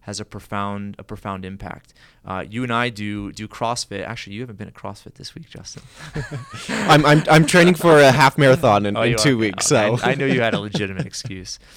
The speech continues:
Speaker 1: Uh, but CrossFit is another thing. Not to say that people, you know, need, need to do this, but it's another thing that, that has helped me, because every day I go
Speaker 2: Yeah.
Speaker 1: in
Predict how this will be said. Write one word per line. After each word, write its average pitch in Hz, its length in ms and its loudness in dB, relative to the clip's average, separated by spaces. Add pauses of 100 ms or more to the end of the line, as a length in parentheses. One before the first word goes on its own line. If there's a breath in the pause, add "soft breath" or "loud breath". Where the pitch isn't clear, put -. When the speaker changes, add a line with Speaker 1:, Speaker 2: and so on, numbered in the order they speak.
(200 loud breath)
Speaker 1:
Uh, 117 180 0
but 117 120 -6
CrossFit 139 500 0
is 110 120 -8
another 113 280 -6
thing. 104 360 -10
Not 113 200 -8
to 143 80 -10
say 123 180 -4
that 113 140 -8
people, 110 500 -4 (300 soft breath)
you 107 100 -10
know, 101 120 -6
need, 104 180 -8
need 117 200 -8
to 110 60 -8
do 101 160 -8
this, 120 240 -6
but 120 100 -8
it's 110 120 -10
another 117 300 -4
thing 107 480 -8 (340 soft breath)
that, 104 560 -8
that 110 120 -10
has 101 160 -6
helped 104 240 -6
me, 104 240 -16 (100)
because 110 340 -8
every 131 260 -4
day 117 220 -2
I 101 120 -4
go 101 280 -6
Speaker 2:
Yeah. 113 80 -4
Speaker 1:
in 101 340 -8